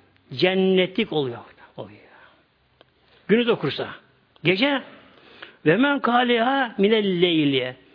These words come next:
Bir kimse bunu gece okursa, akşamdan sonra kişi okursa bunu, ya da yatarken kişi okursa bunu, "Ve mülkünün biha." Yine gece okurken de ikan ile, böyle yakinen,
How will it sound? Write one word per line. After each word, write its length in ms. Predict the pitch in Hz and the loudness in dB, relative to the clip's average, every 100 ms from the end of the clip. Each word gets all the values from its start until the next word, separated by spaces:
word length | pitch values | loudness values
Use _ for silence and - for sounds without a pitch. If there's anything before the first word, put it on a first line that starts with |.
| _ | _
Bir 140 | 220 277 | -2 2
kimse 320 | 277 240 262 | 2 2 0
bunu 180 | 262 247 | 0 0
gece 220 | 285 254 | 2 2
okursa, 380 | 180 - - - - - _ _ _ _ _ _ _ | 0 -4 -12 -12 -16 -20 _ _ _ _ _ _ _
akşamdan 520 | 180 175 - 185 190 175 | -2 0 0 2 2 2
sonra 180 | 180 | 0
kişi 220 | 156 135 175 | -2 0 0
okursa 380 | 147 156 160 | 2 2 0
bunu, 360 | 131 127 151 185 - - - - | 0 0 0 -2 -6 -12 -8 0
ya 120 | 196 | 0
da 80 | 208 | 2
yatarken 520 | 175 175 240 214 208 | 2 2 0 0 0
kişi 200 | 175 233 | 0 0
okursa 380 | 196 180 170 139 | 0 0 0 2
bunu, 380 | 147 262 285 262 - - _ _ - _ _ _ - | 2 2 0 -2 -10 -20 _ _ -20 _ _ _ -4
"Ve 280 | 170 220 240 | 0 2 2
mülkünün 680 | 185 196 240 220 220 214 175 | 4 4 2 2 0 2 2
biha." 340 | 165 160 120 - - _ _ _ - | 2 0 -4 -10 -20 _ _ _ -2
Yine 300 | 233 262 233 170 - _ _ _ | 0 2 0 -6 -20 _ _ _
gece 240 | 170 196 226 | 0 2 2
okurken 600 | 185 214 196 208 208 185 | 2 2 2 0 0 0
de 320 | 240 269 226 - - - | 0 0 -4 -10 -10 -2
ikan 360 | 196 180 190 | -2 0 0
ile, 440 | 175 156 214 233 202 - _ _ | 0 0 0 -2 -4 -16 _ _
böyle 140 | 175 165 | -2 -2
yakinen, 880 | 147 170 180 220 226 190 190 208 | 0 0 0 0 2 2 0 -4